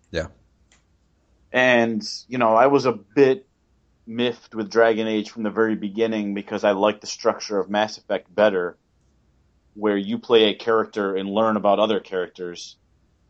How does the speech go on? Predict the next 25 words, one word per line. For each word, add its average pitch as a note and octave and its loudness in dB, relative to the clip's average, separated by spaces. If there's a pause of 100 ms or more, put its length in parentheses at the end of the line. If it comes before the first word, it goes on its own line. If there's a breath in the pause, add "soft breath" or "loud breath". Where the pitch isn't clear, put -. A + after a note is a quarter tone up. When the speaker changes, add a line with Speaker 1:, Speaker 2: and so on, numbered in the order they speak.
Speaker 2:
instead A2 0
of G2 0
playing A#2 0
a G2 -6
character, F#2+ -6
missing G#2+ -4
out G#2+ 4
on G2+ -4 (340)
all A2 2
the G#2+ -6
other G#2 -4
options, F#2 -4
and G#2 -8
then G2+ -8
only G#2+ -6
meeting G2 -6
the F2+ -12
predefined G#2 -4
characters F#2 -6
that, - -10 (800)
to D3 -4
me, D3 6
were B2+ 4
not A#2+ 2
as A2 -2